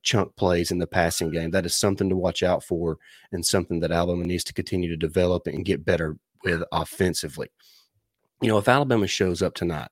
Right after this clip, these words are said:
if they show up with their, their mindset the correct way, with the right intensity, and play a complete sixty-minute game, they should not have a problem with this Texas A and M team who is struggling with injuries and, you know, all sorts of issues, especially offensively.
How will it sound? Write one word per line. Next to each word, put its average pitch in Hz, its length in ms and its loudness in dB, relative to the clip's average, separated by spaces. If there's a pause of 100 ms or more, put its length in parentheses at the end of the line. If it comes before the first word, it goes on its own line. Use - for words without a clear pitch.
(120)
if 82 100 -6
they 107 120 2
show 107 260 4
up 101 120 -2
with 87 120 -2
their, 98 180 4 (560)
their 92 360 0 (400)
mindset 110 560 4
the 107 60 -2
correct 95 420 2
way, 90 260 -2
with 90 160 -8
the 95 80 -6
right 98 240 4
intensity, 92 560 0
and 87 100 -4
play 95 140 4
a 92 60 0
complete 92 320 -2
sixty-minute 92 580 -2
game, 87 300 -4
they 101 160 2
should 104 240 0
not 98 320 2
have 87 160 -2
a 82 40 -8
problem 85 340 0
with 82 100 -2
this 85 140 -6
Texas - 320 -2
A 85 100 -2
and 85 100 -2
M 87 80 -4
team 82 220 -4
who 90 160 0
is 82 80 -2
struggling 90 420 2
with 85 140 0
injuries 92 540 0 (460)
and, 90 240 -2
you 95 100 -2
know, 87 140 2
all 92 140 4
sorts 90 320 -2
of 85 140 -6
issues, 87 540 -2 (260)
especially 95 540 4
offensively. - 760 -6